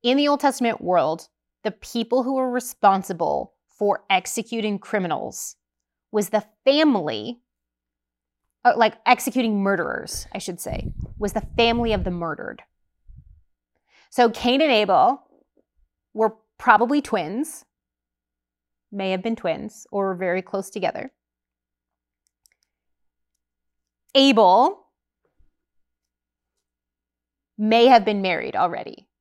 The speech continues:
and had children. Again, full-grown man, right?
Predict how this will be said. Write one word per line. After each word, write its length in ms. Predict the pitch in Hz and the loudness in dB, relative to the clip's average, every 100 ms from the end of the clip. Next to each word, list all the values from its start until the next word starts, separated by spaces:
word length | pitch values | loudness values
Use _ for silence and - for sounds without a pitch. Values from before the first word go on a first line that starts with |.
| _ _ _ 220 | _ _ _ -6
and 100 | 208 | -2
had 180 | 185 | -2
children. 480 | 180 156 - - 196 _ _ _ _ | -2 -6 -6 -12 -14 _ _ _ _
Again, 480 | 214 262 247 - 190 _ _ _ _ | 0 6 6 4 -10 _ _ _ _
full-grown 580 | _ _ 170 175 190 196 | _ _ -2 0 -2 -2
man, 400 | 196 226 160 180 _ _ _ _ _ _ _ _ | -2 -2 -4 -8 _ _ _ _ _ _ _ _
right? 300 | 175 180 277 | 0 2 0